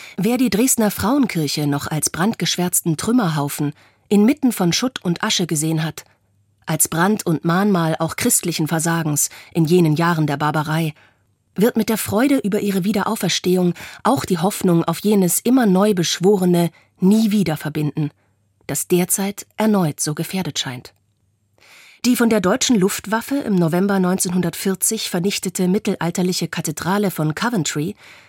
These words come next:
wurde in den fünfziger Jahren wieder errichtet und ihr Neubau, der die Ruine einbezog,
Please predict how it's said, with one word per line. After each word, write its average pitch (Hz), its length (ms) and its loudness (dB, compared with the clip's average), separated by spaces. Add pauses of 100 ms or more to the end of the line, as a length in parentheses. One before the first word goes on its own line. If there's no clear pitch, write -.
(240)
wurde 240 260 2
in 247 80 0
den 262 120 2
fünfziger 151 500 0
Jahren 139 360 -2
wieder 151 160 -2
errichtet - 560 -6 (640)
und 156 160 0
ihr 151 80 2
Neubau, 190 500 2 (340)
der 151 120 -2
die 143 80 -2
Ruine 196 420 4
einbezog, 190 640 0